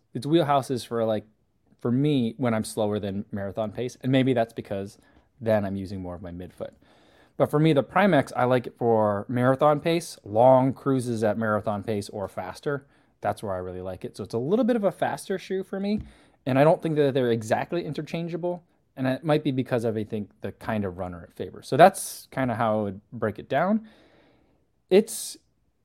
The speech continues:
I think, very different than the R C Elite version two. The R C Elite version two, I still think of as, like, a really good marathon race shoe, a pretty good marathon workout shoe as well. Um,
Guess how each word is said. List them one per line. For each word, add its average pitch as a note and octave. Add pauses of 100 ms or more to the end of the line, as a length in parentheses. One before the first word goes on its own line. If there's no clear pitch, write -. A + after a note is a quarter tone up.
(160)
I D#3+
think, D#3+
very C3+
different B2
than A2
the G#2
R A2+
C A#2+
Elite A2+
version G#2+
two. C3
The B2+
R D3+
C D#3
Elite E3
version C#3+
two, C#3
I A#2+
still D3+
think D3+
of A#2+
as, A#2
like, A2
a A#2
really B2
good A2+
marathon A2
race A#2
shoe, F#3 (480)
a A2+
pretty A#2+
good A#2
marathon G#2
workout A2+
shoe C#3
as A#2
well. C3 (560)
Um, G2+